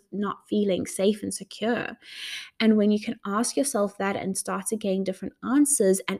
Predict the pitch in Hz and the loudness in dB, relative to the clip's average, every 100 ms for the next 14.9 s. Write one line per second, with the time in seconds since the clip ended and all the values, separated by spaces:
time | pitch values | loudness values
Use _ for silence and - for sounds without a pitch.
0 | - - 302 - - 240 214 202 247 240 | -4 -2 0 0 0 0 0 0 2 2
1 | - 196 190 185 - 190 196 - 196 208 | 2 -2 0 -2 0 0 0 -2 -2 2
2 | 277 277 185 175 170 - 180 - - - | 2 2 4 6 4 0 -6 -4 -2 -2
3 | - - - - - - 208 233 262 247 | -6 -18 -16 -16 -18 0 8 8 8 4
4 | 214 190 - 202 - 202 190 185 180 - | 0 -2 -2 -4 0 4 6 6 2 -4
5 | _ - 190 180 - _ _ _ - - | _ 0 0 0 -6 _ _ _ -4 0
6 | 247 247 285 262 190 180 185 190 180 - | 6 8 10 8 8 6 6 2 -6 -2
7 | 175 - 185 175 180 - 214 302 339 - | -4 -2 0 0 -2 -4 0 2 2 0
8 | - - 185 180 180 - - _ - 208 | -4 -2 2 2 0 -8 -20 _ -6 2
9 | 208 240 262 - 196 175 - 196 - 202 | 8 8 8 4 -2 -4 -4 -6 -2 0
10 | 208 202 202 185 - 202 196 - 190 190 | 2 2 0 -2 -2 -4 -4 -2 2 4
11 | 247 - _ - 202 202 214 202 - 208 | 2 -2 _ -6 -4 -2 -2 -4 -4 -8
12 | - - 170 180 226 - 196 190 190 185 | -6 -2 0 0 -2 -2 0 0 0 -2
13 | - - 196 - 202 175 175 185 170 - | -4 -4 -4 -4 -2 -2 0 0 -2 -4
14 | 175 175 170 170 180 170 - - - | -4 -4 -4 -2 -2 -2 -6 -10 -16